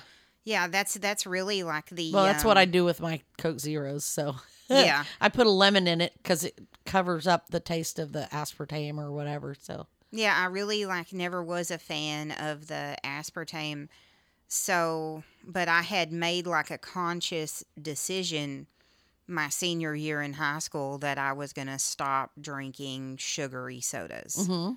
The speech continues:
Speaker 1: And so if, after that, I was to have to drink a diet soda if I was gonna drink it. And I wasn't really a huge fan of the taste of diet soda, and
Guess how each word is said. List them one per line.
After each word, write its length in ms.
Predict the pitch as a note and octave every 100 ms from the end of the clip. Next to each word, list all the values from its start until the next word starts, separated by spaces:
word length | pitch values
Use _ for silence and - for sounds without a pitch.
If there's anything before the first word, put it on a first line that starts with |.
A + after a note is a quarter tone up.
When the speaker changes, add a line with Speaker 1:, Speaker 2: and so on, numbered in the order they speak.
| - _ _ _ _
Speaker 1:
And 220 | - D#3 C#3+
so 300 | - D#3 C#3+
if, 380 | D3+ C#3+ - _ _ - D3 - -
after 320 | E3 D#3 D#3+
that, 260 | D#3+ D#3 C#3+
I 160 | - C#3+
was 340 | C#3+ C#3 C#3 -
to 100 | D3+
have 280 | C#3 C#3 -
to 120 | C#3+
drink 400 | C#3+ C3+ C3+ -
a 200 | C#3 C3
diet 560 | B2+ C3+ B2+ C3+ C3+ -
soda 480 | - D3 C3+ B2+ B2
if 120 | C3 C3+
I 120 | B2+
was 100 | C3+
gonna 220 | C#3+ C3
drink 320 | B2 D#3+ E3+
it. 120 | C#3
And 300 | - C3+ C3 B2+ - _ _ _ _
I 140 | C3+ C#3
wasn't 380 | D3 D3 C#3+
really 320 | - D3+ D3 C#3
a 20 |
huge 400 | B2+ D3+ C#3+ -
fan 360 | - D3 C#3
of 180 | C3 B2+
the 100 | C3+
taste 540 | - - G#3 D#3 - A#2+
of 180 | C3+
diet 380 | C#3 B2 A#2+ -
soda, 300 | - B2 A#2
and 340 | B2 C#3 B2